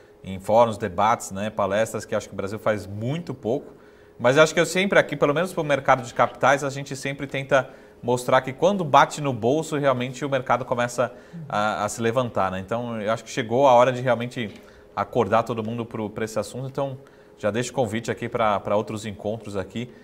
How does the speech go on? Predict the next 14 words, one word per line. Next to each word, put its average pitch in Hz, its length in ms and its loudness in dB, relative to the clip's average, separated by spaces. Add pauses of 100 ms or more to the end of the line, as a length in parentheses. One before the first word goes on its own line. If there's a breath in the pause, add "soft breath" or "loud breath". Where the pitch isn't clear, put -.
(240 loud breath)
É, 95 580 0
o 98 100 -2
assunto 117 340 -4
é 107 80 2
muito 117 360 -6
rico 104 300 -8
e - 20 -12
tem 117 140 -6
muita 117 240 -6
coisa 117 180 -6
pra 117 100 -6
gente 117 200 -8
aprender, 107 400 -6
né? 85 120 -12